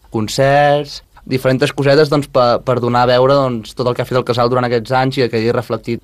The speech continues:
des del desembre del dos mil deu fins a maig-juny del, del dos mil onze.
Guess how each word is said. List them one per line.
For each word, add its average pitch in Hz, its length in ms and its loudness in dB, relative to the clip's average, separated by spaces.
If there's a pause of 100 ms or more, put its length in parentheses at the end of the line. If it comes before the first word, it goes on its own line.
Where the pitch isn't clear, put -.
des 113 240 -4
del 113 320 2
desembre 113 480 0
del 110 160 0
dos 113 160 -2
mil 127 220 0
deu 139 180 4
fins 113 400 0
a 104 240 2
maig-juny 113 560 -2
del, 113 240 0 (160)
del 120 160 -4
dos 107 160 -6
mil 101 160 -4
onze. 101 300 -10